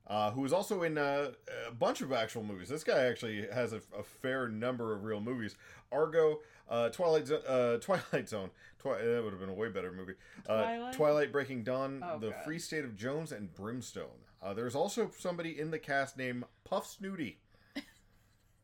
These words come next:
Speaker 2: Okay, well, that's automatically
Speaker 1: Yeah,
Speaker 2: gonna be my
Speaker 1: this is
Speaker 2: favorite actor.
Speaker 1: automatically an interesting
Speaker 2: Or
Speaker 1: movie. I'm, I'm excited about this one just because this has been on my list of things to watch for quite a while.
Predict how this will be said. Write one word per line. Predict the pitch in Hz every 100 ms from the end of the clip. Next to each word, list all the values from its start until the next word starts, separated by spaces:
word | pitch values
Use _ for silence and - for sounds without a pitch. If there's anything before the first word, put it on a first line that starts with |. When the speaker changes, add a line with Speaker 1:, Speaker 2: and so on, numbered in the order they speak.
| - 320
Speaker 2:
Okay, | 254
well, | 190
that's | 247 277
automatically | 240 208 196 170 170 135
Speaker 1:
Yeah, | 139
Speaker 2:
gonna | 120
be | 123
my | -
Speaker 1:
this |
is | 165
Speaker 2:
favorite | - -
actor. | 139
Speaker 1:
automatically | 143 143 139 131 135 131
an | 127
interesting | 120 120 131 120 117 110 _ -
Speaker 2:
Or | 190
Speaker 1:
movie. | 131 135 123
I'm, | 120 165 226 -
I'm | 185 247
excited | 190 - 185 156
about | 127 123 113
this | 120 127
one | 117
just | 113
because | 123 117 107
this | 110
has | 117
been | 101 110 107
on | - 110 107
my | 101
list | 98 104 98 92
of | 82
things | 101 95
to | 95
watch | 90 90 90 - - - - _
for | - 226
quite | 240 196 185 233
a |
while. | 151 156 190 101 -